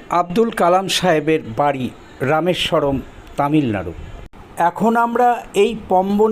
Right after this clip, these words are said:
ব্রিজ থেকে উনিশ কিলোমিটার দূরে ডক্টর এপিজে আব্দুল কালাম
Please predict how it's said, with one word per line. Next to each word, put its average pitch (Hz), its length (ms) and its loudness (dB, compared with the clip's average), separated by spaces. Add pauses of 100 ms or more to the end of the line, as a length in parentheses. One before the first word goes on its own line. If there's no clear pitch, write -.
ব্রিজ 196 320 0 (120)
থেকে 165 300 0 (720)
উনিশ 226 360 2
কিলোমিটার 214 680 2
দূরে 180 260 4 (520)
ডক্টর 160 380 2 (500)
এপিজে 208 540 2 (140)
আব্দুল 156 500 2
কালাম 151 340 2